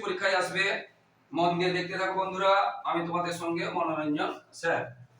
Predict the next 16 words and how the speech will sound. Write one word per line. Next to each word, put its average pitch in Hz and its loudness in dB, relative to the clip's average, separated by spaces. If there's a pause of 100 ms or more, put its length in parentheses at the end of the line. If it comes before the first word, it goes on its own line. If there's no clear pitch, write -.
(460)
তো 160 -2 (440)
কোষে 185 -4
দেখি 190 2 (440)
সতেরো 185 0 (120)
করাচ্ছি 170 -4 (300)
পার্ট 160 2 (120)
টু, 165 -4 (720)
পাঁচেরটাতে 214 0
কি 185 2 (100)
আছে - -2
দেখো। - -12 (920)
পাঁচেরটাতে 202 0 (120)
আছে, - -2 (800)
রাজেশের 190 2
একটি 202 -4 (160)
আয়তক্ষেত্রাকার 190 0